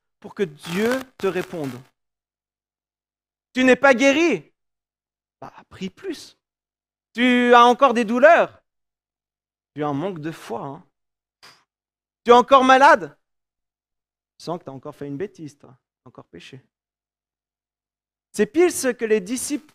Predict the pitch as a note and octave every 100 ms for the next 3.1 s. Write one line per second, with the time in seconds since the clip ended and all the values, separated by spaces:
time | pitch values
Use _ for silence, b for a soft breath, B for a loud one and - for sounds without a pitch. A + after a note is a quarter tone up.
0 | _ A#3 A3+ B3 A3 _ _ _ _ _
1 | _ _ _ _ _ _ _ _ _ G3
2 | G#3 B3 B3+ C4+ G3 G#3 G#3+ C4+ G#3+ -